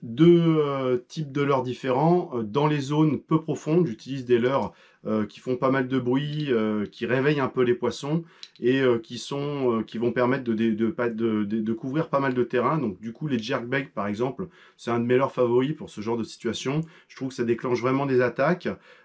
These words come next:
euh, même sur des poissons qui sont un peu amorphes, et ça permet vraiment de bien, bien prospecter, euh, les, euh, les zones d'herbiers. Euh, les zones d'herbiers que j'affectionne particulièrement, c'est les, les zones de potamo.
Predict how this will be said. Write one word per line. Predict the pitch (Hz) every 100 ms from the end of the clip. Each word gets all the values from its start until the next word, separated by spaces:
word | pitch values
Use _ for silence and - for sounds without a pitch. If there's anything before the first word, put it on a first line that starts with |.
| -
euh, | 110 113 113
même | 117 127
sur | 127
des | 123
poissons | 120 123 147
qui | 135
sont | 127 131
un | 113
peu | -
amorphes, | 117 113 143 165 104 - -
et | 110
ça | 127
permet | 123 127 127
vraiment | 127 135 156
de | 120
bien, | 101 143 156
bien | 143 151
prospecter, | 151 120 127 120 139 139
euh, | 120 110 104 104
les, | 107 110
euh, | 104 104
les | 107
zones | 107 131
d'herbiers. | 127 113 107 117 156 175 - - - -
Euh, | 117 120 120 117 117
les | 123 135
zones | 160 160
d'herbiers | 147 139 151
que |
j'affectionne | 135 123 151 - 131
particulièrement, | 131 123 - - 135 131 147
c'est | - 107
les, | 104 101 101
les | 104
zones | 104 131
de | 113
potamo. | 98 - 151 135 120 139